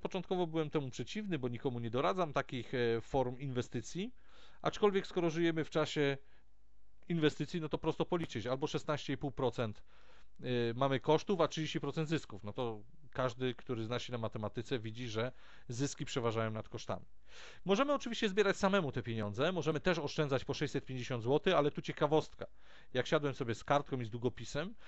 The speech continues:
to zobaczyłem, że te sześćset pięćdziesiąt złotych pomnożone nawet przez pół roku dłużej, czyli przez dwadzieścia cztery miesiące, daje, dają nam kwotę dopiero piętnaście tysięcy. Dlaczego? Bo na pieniądze działa inflacja, a na złoto działa wzrost złota na, obecnie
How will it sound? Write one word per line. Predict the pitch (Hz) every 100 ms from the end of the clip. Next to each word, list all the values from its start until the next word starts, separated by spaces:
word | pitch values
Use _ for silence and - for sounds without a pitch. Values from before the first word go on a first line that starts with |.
| - -
to | -
zobaczyłem, | 165 156 143 - 156 175
że | 139
te | 151
sześćset | - 156 151
pięćdziesiąt | - 135 131 127
złotych | 131 147 135
pomnożone | 143 131 120 135 127
nawet | 143 135 131
przez | - 139
pół | - 170
roku | 147 - -
dłużej, | 196 160 104 - - - -
czyli | - 127
przez | 143
dwadzieścia | 117 123 147 -
cztery | - 127 113
miesiące, | 110 127 123 - 170 240 - - - - - - -
daje, | 131 151 160 156
dają | 139 160 165
nam | 160
kwotę | - 151 156
dopiero | 147 - 139
piętnaście | 139 143 - 110 123
tysięcy. | 131 151 117 - - - - - - -
Dlaczego? | 151 180 - 156 113 - - -
Bo | -
na | 196
pieniądze | 180 196 196 170
działa | 156 165 151
inflacja, | 139 139 110 - - - - - - - - - - -
a | 156 160
na | 156 143 -
złoto | 120 139 175 - 160 156
działa | 127 123 131 127 123
wzrost | 123 113 123 123
złota | 110 110 120 117
na, | 110 107
obecnie | 107 110 - 113 110